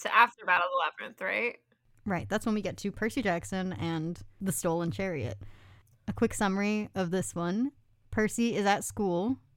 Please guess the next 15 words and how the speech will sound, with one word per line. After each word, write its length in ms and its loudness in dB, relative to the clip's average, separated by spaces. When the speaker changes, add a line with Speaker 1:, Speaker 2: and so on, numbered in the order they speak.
Speaker 2:
when 420 -2
he 280 -4
notices 500 -2
a 100 -4
girl 640 -2
in 220 2
the 120 -2
alley 320 2
outside 360 0
the 80 -2
window 460 -2
fighting 300 -2
for 100 0
her 120 0
life, 500 -2